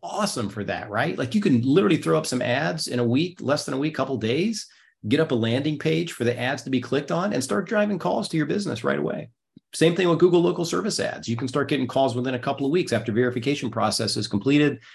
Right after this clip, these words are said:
the background check goes through, your insurance is uploaded, boom, you start getting calls. But if you don't focus on the maps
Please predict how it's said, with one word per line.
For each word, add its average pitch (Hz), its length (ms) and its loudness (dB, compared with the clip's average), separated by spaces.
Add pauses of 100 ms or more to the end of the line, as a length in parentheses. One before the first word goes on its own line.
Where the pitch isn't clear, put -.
(200)
the 107 80 -2
background 135 440 2
check 127 240 -2
goes 131 240 2
through, 131 420 0 (320)
your 101 160 -2
insurance 135 420 0
is 120 140 -2
uploaded, 123 480 0
boom, 139 180 4
you 113 60 2
start 123 240 -2
getting 120 160 0
calls. - 420 -4 (420)
But 139 140 -4
if - 140 -6
you 156 100 -2
don't 170 380 -2
focus 175 400 2
on 139 180 2
the 117 60 2
maps 110 840 -2